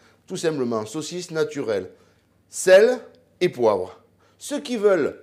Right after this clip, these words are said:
en faire à la maison pourront le faire. Voilà. Donc,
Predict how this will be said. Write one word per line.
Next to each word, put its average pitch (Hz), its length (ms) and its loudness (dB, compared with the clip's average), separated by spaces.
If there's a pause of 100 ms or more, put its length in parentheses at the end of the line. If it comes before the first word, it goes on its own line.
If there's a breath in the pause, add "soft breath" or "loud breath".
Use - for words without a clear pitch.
(140)
en 143 140 -4
faire 143 240 -2
à 123 80 -4
la 110 80 -6
maison 208 440 -10 (120)
pourront 233 260 0
le 233 80 0
faire. 233 320 -4 (220)
Voilà. 190 260 2 (460 loud breath)
Donc, 185 240 8